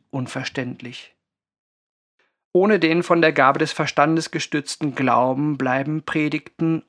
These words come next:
unverständlich und leer, bleibt die Bibel ein Buch mit sieben Siegeln.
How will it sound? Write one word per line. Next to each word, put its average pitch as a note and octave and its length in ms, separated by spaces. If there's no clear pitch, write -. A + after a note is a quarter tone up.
unverständlich C#3 880
und C#3 140
leer, C#3+ 500
bleibt C3 240
die C#3+ 80
Bibel C#3+ 480
ein C3 280
Buch C#3 400
mit C3+ 220
sieben C3+ 320
Siegeln. B2+ 580